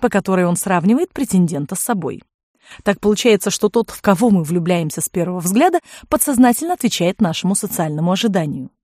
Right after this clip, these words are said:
Биологи же объясняют чувство эйфории, настигающее влюбленных,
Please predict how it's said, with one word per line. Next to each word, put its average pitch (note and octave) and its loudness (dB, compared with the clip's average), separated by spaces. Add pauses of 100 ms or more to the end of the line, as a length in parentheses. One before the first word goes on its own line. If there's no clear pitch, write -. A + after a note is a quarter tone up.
(480)
Биологи G3 4
же E3+ -2
объясняют A3 2
чувство - 0
эйфории, A3+ 4 (180)
настигающее F3+ 0
влюбленных, A#3 2